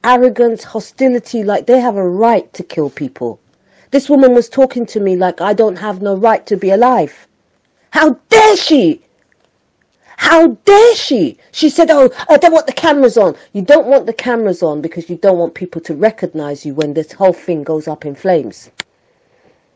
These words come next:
It's all right to come in there to do it and you get your money for what you're doing, but it's not all right to be n-, identified as a participant in this crime.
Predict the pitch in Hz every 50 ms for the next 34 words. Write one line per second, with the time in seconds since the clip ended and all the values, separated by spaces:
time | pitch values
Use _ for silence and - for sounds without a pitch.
0 | _ _ _ _ _ - 190 - - - 262 254 262 226 208 214 202 196 - -
1 | - 196 - - - 254 240 233 226 214 208 190 190 185 180 - - 165 - -
2 | 196 175 170 170 - 180 185 180 196 214 180 196 185 - 160 185 175 180 196 208
3 | 214 196 175 170 - 170 151 131 160 - 131 160 156 151 - 190 190 170 151 143
4 | 135 - - 131 - - 190 208 214 - - 208 208 190 180 170 156 - _ -
5 | 165 - 156 156 147 151 147 147 147 - _ _ _ - - 175 185 175 - _
6 | - 285 285 269 254 - - 190 - - 175 151 143 127 120 113 - - _ _
7 | _ _ _ _ _ _ _ _ _ _ _ _ _ _ _ _ _ _ _ _
8 | - 196 196 185 - - - - - - 175 - - - 214 196 185 - - 226
9 | - - 196 - - 185 170 143 - _ - 165 156 139 143 139 - - - -
10 | 156 131 127 117 104 90